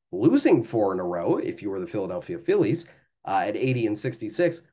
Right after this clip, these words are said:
obviously will not make up any ground, but the Mets have gone seven and three in their last ten. The Braves are six and four in their last ten. The Phillies are five and five in their last ten, despite losing four in a row.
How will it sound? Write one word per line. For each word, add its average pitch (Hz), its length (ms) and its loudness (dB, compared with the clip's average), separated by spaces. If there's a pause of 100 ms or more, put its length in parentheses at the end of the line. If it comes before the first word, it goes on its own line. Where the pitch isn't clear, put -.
(180)
obviously 147 460 2
will 110 160 -2
not 123 220 0
make 135 160 -2
up 117 140 -2
any 107 140 -4
ground, 127 380 -2
but 135 220 -4 (260)
the 123 80 -4
Mets 151 220 0
have 143 120 -4
gone 127 420 0 (280)
seven 143 280 0
and 131 100 -2
three 135 140 -4
in 131 60 0
their 127 100 -2
last 123 280 -4
ten. 127 240 -6
The 120 60 -8
Braves 117 320 -4
are 117 60 -8
six 120 220 -8
and 117 120 -4
four 117 160 -2
in 113 60 2
their 110 100 0
last 110 280 -2
ten. 110 260 -4 (260)
The - 60 -20
Phillies 240 260 -4
are 185 80 -2
five 160 260 2
and 143 120 0
five 135 220 4
in 139 60 -2
their 135 100 -2
last 131 260 -2
ten, 131 120 -4
despite 113 400 -4
losing 127 280 -2
four 131 200 0
in 127 60 0
a 120 40 -2
row. 127 340 -2